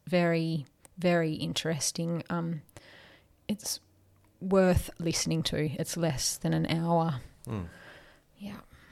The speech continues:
Speaker 1: So he's an amazing journalist. So we wanna celebrate good journalists.
Speaker 2: Yeah. <laughs>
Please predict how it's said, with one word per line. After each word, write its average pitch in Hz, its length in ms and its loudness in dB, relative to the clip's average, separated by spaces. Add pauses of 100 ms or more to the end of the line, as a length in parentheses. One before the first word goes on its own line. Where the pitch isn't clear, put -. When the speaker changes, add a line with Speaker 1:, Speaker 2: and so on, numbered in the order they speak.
(280)
Speaker 1:
So - 140 -10
he's 170 320 -2
an 170 100 0
amazing 156 460 -2
journalist. - 720 -6
So - 180 -6
we 175 120 2
wanna 175 220 4
celebrate 156 640 2 (140)
good 185 240 4
journalists. 160 880 0 (160)
Speaker 2:
Yeah. 87 380 8
<laughs> - 920 0